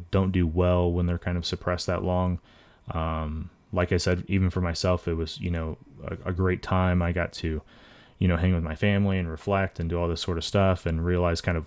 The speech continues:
you know, where my priorities were and what I wanted, you know, in the future. But at the same time, there was still this, you know, almost a, an urgency to wanna go back to what you were doing. And part of it is, you know, we're, we're kind of programmed in our day-to-day.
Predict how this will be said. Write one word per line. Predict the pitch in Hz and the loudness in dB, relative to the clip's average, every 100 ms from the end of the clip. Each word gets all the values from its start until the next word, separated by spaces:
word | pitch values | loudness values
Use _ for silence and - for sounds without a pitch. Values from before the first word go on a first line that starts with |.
| - | -2
you | 92 | 0
know, | 85 | 2
where | 85 92 | 2 2
my | 85 | 0
priorities | - 87 85 98 95 92 | -2 -2 2 2 4 2
were | 90 95 92 | 2 0 0
and | 82 | 0
what | 85 85 | 0 0
I | |
wanted, | 82 87 85 78 - | 0 0 0 -4 -8
you | 92 85 | -4 -4
know, | 80 | -4
in | 80 | -6
the | 80 | -4
future. | 101 98 101 90 - - - - - - | 0 0 0 -2 -4 -20 -20 -20 -18 -2
But | 95 | 0
at | 90 | 0
the | |
same | 90 107 | 4 6
time, | 104 98 95 | 6 4 4
there | 87 | 4
was | 87 82 | 2 0
still | - 98 95 | 2 4 6
this, | 92 85 - _ _ _ | 4 2 -6 _ _ _
you | 104 | 2
know, | 90 85 85 85 - _ - | 4 4 2 0 -4 _ -2
almost | 90 87 85 - | 0 2 0 -2
a, | 87 52 52 - - - - - | -4 -4 -8 -12 -20 -20 -18 -8
an | 95 | -4
urgency | 92 92 95 95 - 92 85 | 2 4 6 4 4 2 2
to | - 90 | 0 0
wanna | 85 92 87 | 2 2 2
go | 90 87 | 2 2
back | 87 87 85 | 2 0 0
to | 87 | -2
what | 82 - | -2 -2
you | |
were | 82 | -4
doing. | 80 80 80 | -4 -4 -4
And | 82 | -2
part | 95 120 | 6 8
of | 110 | 8
it | 101 | 6
is, | 90 - | 4 4
you | 92 | 2
know, | 87 | 2
we're, | 85 85 - | 2 -2 -2
we're | - 92 | -2 0
kind | - | 0
of | - | 0
programmed | - 90 90 85 | 2 4 4 0
in | 82 | -2
our | 82 | -2
day-to-day. | 82 80 78 80 | -2 -2 -2 -4